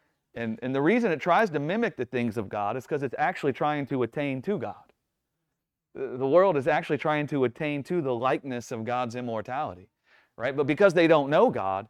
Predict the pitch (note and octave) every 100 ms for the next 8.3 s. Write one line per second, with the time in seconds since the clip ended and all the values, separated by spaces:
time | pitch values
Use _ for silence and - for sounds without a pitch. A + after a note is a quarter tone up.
0 | _ - C3 E3+ D3 C#3 C3 - F3 A3+
1 | A#2 A#2 _ - C3+ B2+ B2+ C3 C#3 A#2
2 | - B2+ C3+ C#3 B2 D3 C#3 E3 D#3+ D3
3 | A2+ C#3+ _ _ _ _ _ _ D3 C#3+
4 | C3+ C#3+ _ _ _ _ _ _ _ -
5 | D3+ A3+ - - _ _ _ _ _ _
6 | _ _ B2+ C#3 F3+ D3+ G#3 A3 F3 G#3+
7 | - C#3 E3 C#3 G#2+ B2+ G#3+ G#2+ G2 G2
8 | F#2+ G#2+ C#3